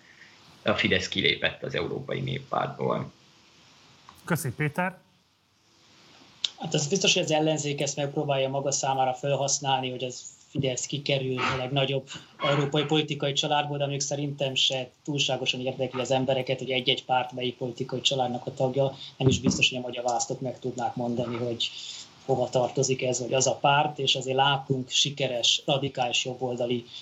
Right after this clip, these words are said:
Speaker 3: ö, szervezeteket, amelyek az Európai Néppártnak nem is voltak tagjai, vagy kikerültek, mint mondjuk Kaczynszki, ö, pártja, vagy Giorgia Meloni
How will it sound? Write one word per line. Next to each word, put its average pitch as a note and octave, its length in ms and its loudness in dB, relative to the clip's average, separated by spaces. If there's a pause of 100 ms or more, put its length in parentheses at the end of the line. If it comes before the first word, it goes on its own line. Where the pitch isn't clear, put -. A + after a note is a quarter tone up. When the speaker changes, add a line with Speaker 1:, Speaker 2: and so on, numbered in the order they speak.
(160)
Speaker 3:
ö, C#3+ 120 -4
szervezeteket, C3 920 2
amelyek B2 400 -2
az C3+ 100 0
Európai B2+ 340 2
Néppártnak - 1300 0
nem C#3+ 140 2
is C3+ 120 6
voltak C3+ 360 0
tagjai, C3 340 2
vagy A#2 160 -8
kikerültek, C3+ 640 0
mint B2 120 -8
mondjuk A#2 180 -10
Kaczynszki, C#3 640 0 (320)
ö, C3 220 -2 (140)
pártja, B2+ 520 2
vagy A2 140 -10
Giorgia C3+ 340 2
Meloni C3+ 560 0